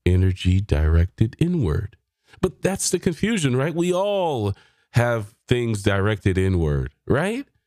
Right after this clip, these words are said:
And we all have things outward too, right? So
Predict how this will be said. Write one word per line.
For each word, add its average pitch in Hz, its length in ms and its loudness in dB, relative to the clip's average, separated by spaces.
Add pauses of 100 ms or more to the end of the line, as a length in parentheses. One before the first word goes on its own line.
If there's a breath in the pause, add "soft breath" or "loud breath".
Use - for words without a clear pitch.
(800)
And 165 140 0
we 180 160 0
all 208 460 -2
have 196 220 -2
things 175 580 -4 (420)
outward 156 580 -2
too, 135 540 -4 (1200)
right? 440 380 -2 (1500)
So 190 520 -2